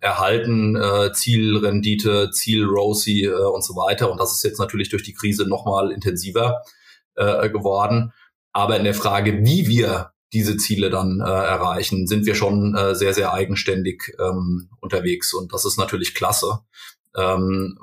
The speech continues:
weil, ähm, es einem sehr viel Freiheit, äh, gibt, Dinge auch mal auszuprobieren, ähm,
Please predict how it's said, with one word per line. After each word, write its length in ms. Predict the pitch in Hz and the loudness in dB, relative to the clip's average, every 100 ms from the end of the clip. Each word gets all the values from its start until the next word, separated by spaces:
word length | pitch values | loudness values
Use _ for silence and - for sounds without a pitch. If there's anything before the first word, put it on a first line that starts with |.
| 90 | -2
weil, 520 | 90 90 92 98 98 _ _ _ - | 0 2 2 0 -4 _ _ _ -6
ähm, 580 | 98 90 90 92 95 95 - | -2 0 2 2 2 0 -2
es 100 | - | -2
einem 200 | 98 95 | 0 2
sehr 120 | 98 | 0
viel 160 | - | 0
Freiheit, 640 | - 92 92 98 92 - - | -2 -2 0 2 0 -2 -2
äh, 520 | 98 92 - - - | -2 -2 -4 -6 -6
gibt, 480 | - - - - - | -4 -4 -6 -8 -2
Dinge 160 | 107 98 | 0 2
auch 80 | 95 | 0
mal 120 | 82 | 0
auszuprobieren, 1080 | 98 120 - 117 107 98 107 107 110 110 - | 0 0 0 -2 -4 0 2 2 0 -2 -4
ähm, 600 | 104 98 98 98 98 107 | -2 0 2 2 0 -2